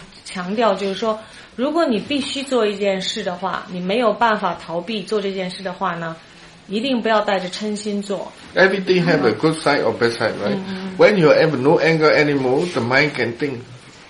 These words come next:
Speaker 2: right, uh, can see the other way to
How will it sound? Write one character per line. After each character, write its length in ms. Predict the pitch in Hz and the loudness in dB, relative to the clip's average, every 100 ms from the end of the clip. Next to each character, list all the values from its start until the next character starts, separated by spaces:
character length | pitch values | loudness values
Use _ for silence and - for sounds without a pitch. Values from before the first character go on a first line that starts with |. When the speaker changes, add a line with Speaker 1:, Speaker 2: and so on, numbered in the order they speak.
| - - - - - - - | -20 -20 -20 -20 -20 -20 -2
Speaker 2:
right, 200 | 127 143 - - - | 2 2 0 -12 -12
uh, 600 | 120 117 113 110 107 110 110 - - _ - - - - - - | -6 -2 2 2 2 0 -6 -14 -20 _ -20 -20 -20 -20 -18 0
can 180 | 147 123 | 0 2
see 280 | - 175 170 | 2 2 4
the 320 | 120 110 - - | 4 2 0 2
other 280 | 139 143 131 | 2 4 4
way 260 | 131 113 90 - - - | 4 2 0 -10 -20 -16
to 80 | - | -8